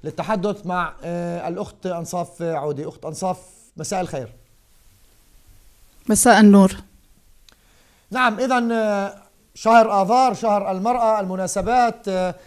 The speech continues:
Speaker 1: ما هي نوعية الفعاليات، آه، أو ورشات العمل التي تقومين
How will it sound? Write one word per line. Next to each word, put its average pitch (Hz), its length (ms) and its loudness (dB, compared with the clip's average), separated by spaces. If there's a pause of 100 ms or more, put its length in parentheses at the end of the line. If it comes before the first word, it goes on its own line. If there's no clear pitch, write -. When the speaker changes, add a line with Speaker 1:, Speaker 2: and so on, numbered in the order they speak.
(680)
Speaker 1:
ما 220 420 0
هي 349 160 2
نوعية 240 520 -2
الفعاليات، 214 920 -2
آه، 190 340 -2
أو 196 160 -2
ورشات 196 540 -2
العمل 220 460 -2
التي 196 480 -6
تقومين 240 720 -4